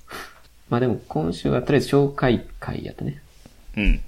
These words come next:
Speaker 2: 全員出てくるというね、いきなり。
Speaker 1: うん。で、来週から、まあ、と、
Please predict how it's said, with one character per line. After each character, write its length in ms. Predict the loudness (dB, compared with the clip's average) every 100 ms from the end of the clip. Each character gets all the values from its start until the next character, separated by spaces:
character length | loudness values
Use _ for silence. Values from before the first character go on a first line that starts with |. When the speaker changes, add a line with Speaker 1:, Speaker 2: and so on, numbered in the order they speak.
| -8 -10 -2
Speaker 2:
全 380 | 4 6 6 6
員 60 |
出 120 | 4
て 100 | 2
く 120 | 0 -2
る 100 | -2
と 100 | -6
い 80 |
う 40 | -10
ね、 100 | -10
い 80 | -10
き 120 | -12
な 100 | -14
り。 140 | -16 -18 -10 0
Speaker 1:
う 60 | 0
ん。 280 | 0 -4 -10 -14 -16 -12 -12 -12 -16 -18 -18 -20 -20 -20 -16 -16 -14 -8
で、 220 | -4 -2
来 160 | -2
週 160 | -2 -4
か 120 | -2
ら、 180 | -2 -2
ま 300 | -2 -4 -4 -6
あ、 60 |
と、 160 | -6